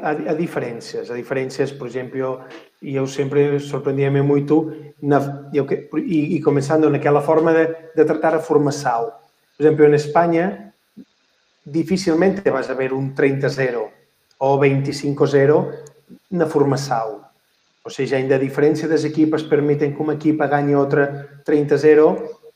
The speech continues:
há um respeito para, para as outras, eh, equipas de não deixar fazer isto.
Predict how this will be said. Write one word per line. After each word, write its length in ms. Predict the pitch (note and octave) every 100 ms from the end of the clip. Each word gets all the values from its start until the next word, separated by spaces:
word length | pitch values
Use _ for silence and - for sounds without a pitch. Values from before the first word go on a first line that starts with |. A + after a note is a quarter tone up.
| _ _ _
há 100 | C#3
um 80 | C#3+
respeito 800 | C3+ C#3+ C#3+ C#3+ D#3 D3+ C#3+ A#2
para, 520 | C3 B2+ B2+ B2+ B2 - - _ _
para 120 | C#3
as 100 | C3
outras, 380 | C3+ C3+ C#3 C3+
eh, 340 | C#3 C#3 C#3 C3+
equipas 640 | C#3 C#3+ D#3 D#3 - - _
de 120 | C#3 C#3
não 140 | C#3+
deixar 380 | D3 D3 D3 C3+
fazer 320 | - - B2
isto. 380 | A#2 - -